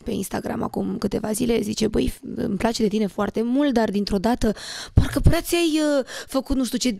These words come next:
pare atât de, uh, mare la față.” Și eu îi zic, „Draga mea, țin să te anunț cu părere de rău că m-am îngrășat câteva kilograme.” Și de-aia, uh, pentru că emoțional nu sunt cel mai bine din, din viața mea și, uh,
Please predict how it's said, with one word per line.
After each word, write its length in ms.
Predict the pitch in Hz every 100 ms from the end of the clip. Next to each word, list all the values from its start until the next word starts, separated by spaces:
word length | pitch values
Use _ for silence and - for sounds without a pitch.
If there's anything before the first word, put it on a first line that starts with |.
| - -
pare 200 | 254 277
atât 240 | - 254
de, 240 | 294 277 226
uh, 180 | 233 190
mare 340 | 202 226 285 254
la 160 | 208
față.” 440 | 185 240 220 190 170 - - - -
Și 200 | - 240
eu 60 |
îi 100 | 240
zic, 260 | 202 226 -
„Draga 420 | 220 214 226 214
mea, 400 | 208 202 202 208 -
țin 180 | - 208
să 120 | -
te 100 | 202
anunț 240 | 190 190 -
cu 460 | - 208 202 202
părere 280 | - 208 196
de 100 | 185
rău 180 | 180 214
că 160 | - 202
m-am 180 | 196 180
îngrășat 420 | 202 208 202 -
câteva 320 | 185 202 202
kilograme.” 540 | - 262 208 220 240 262 - - -
Și 200 | - 233
de-aia, 440 | 285 294 269 247 - - -
uh, 120 | - -
pentru 200 | 233 220
că 80 | 220
emoțional 460 | 214 220 214 220 220
nu 60 |
sunt 180 | 214 208
cel 140 | 202
mai 140 | 190 185
bine 280 | 196 185 180
din, 260 | 180 175
din 180 | 170 175
viața 300 | 180 175 180
mea 200 | 185 254
și, 720 | 226 - 240 226 226 220 226 233
uh, 160 | -